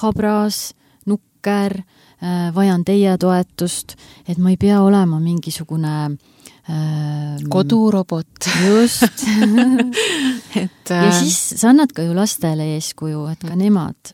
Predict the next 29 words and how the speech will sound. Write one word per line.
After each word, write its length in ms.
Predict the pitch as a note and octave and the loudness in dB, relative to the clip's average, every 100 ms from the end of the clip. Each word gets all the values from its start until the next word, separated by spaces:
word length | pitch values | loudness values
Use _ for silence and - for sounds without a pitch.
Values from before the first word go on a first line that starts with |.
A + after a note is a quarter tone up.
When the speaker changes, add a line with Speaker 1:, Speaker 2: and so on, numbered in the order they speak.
| - | -8
Speaker 1:
on 100 | E3 D3+ | -6 -4
kõiges 580 | D#3+ F#3+ G3 D3+ D#3 E3+ | 0 2 2 -2 -4 -4
vastu 380 | F3+ - - F3+ | -4 -4 -8 -4
võetud. 560 | G#3+ E3+ - - - - _ - - - - - _ _ | -4 -6 -14 -20 -20 -20 _ -20 -18 -20 -20 -20 _ _
Speaker 2:
Just 280 | F3+ F#3+ - | -2 -2 -2
see 140 | F3+ F#3 | 0 2
emotsionaalne 760 | G3 - F3+ F3+ F#3 F3 D#3 | 0 0 0 0 0 0 -2
pool, 520 | E3 F3+ E3+ D#3 D3 | -2 -2 0 -2 -2
äh, 580 | D3 D3 D3 D3 D3 C#3+ | -2 -2 -2 -2 -4 -6
vanematel, 1080 | C#3+ E3 F#3+ D#3+ C#3+ - - C#3+ C#3+ C#3+ C#3+ | -2 0 0 0 -2 -6 -6 -4 -2 -4 -4
äh, 500 | C#3+ C#3 C#3 C#3 C3+ - | -6 -6 -8 -8 -10 -10
on 320 | - G#3 A#3 F3 | -4 2 2 0
tihti 800 | G#3 A3 - - D#3 D3+ D3 D3+ - - | -6 -6 -8 -6 -4 -4 -6 -8 -10 -6
laste 300 | F3 - F#3 | -4 -4 -4
eest 200 | D#3+ - | -6 -4
ära 180 | F3+ F#3 | -4 -2
peidetud, 760 | E3 E3+ E3 D3+ _ - C#3+ | 0 0 0 -4 _ -12 -8
et 200 | C#3+ - | -10 -4
me 80 | D3+ | 0
ei, 320 | D#3 D3+ D3+ | 0 0 0
ju 100 | D3+ | -2
ei 200 | D#3 D#3+ | 0 0
taha 320 | D#3 F3+ F3 C#3+ | 0 -2 -2 -2
väga 240 | D#3 D3 | -4 -4
näidata 540 | C#3 D3+ D#3+ C#3+ - C#3 | -2 -2 -2 -8 -4 0
laste 340 | D3+ D3 C#3 | 0 -2 -4
ees, 380 | C#3 C#3 C3 - | -2 -2 -4 -8
et, 320 | C#3 - - | -10 -16 -4
äh, 200 | C#3 C#3+ | -2 -2